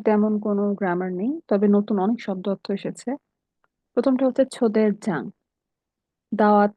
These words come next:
কার্ড। 첫 번째, প্রথম।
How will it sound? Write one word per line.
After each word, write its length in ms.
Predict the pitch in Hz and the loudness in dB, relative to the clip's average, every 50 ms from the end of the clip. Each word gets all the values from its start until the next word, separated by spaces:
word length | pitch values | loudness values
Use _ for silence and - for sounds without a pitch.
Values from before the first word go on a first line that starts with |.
| _ _ - | _ _ -2
কার্ড। 400 | 208 190 165 98 90 _ - - - _ _ _ _ _ _ _ _ _ _ _ _ _ _ _ _ _ _ _ _ _ _ _ _ _ _ _ _ _ _ - | -2 0 0 -2 -4 _ -14 -20 -20 _ _ _ _ _ _ _ _ _ _ _ _ _ _ _ _ _ _ _ _ _ _ _ _ _ _ _ _ _ _ -8
첫 240 | - - 294 285 247 - _ | -2 0 0 0 0 -2 _
번째, 440 | - 202 196 190 185 190 - - - 202 - _ _ _ _ _ _ _ _ _ _ _ _ _ _ _ _ _ - | -2 0 0 0 -4 -6 -6 -6 -8 -8 -10 _ _ _ _ _ _ _ _ _ _ _ _ _ _ _ _ _ 2
প্রথম। 340 | 254 233 226 - - 175 | 2 2 2 2 -2 -6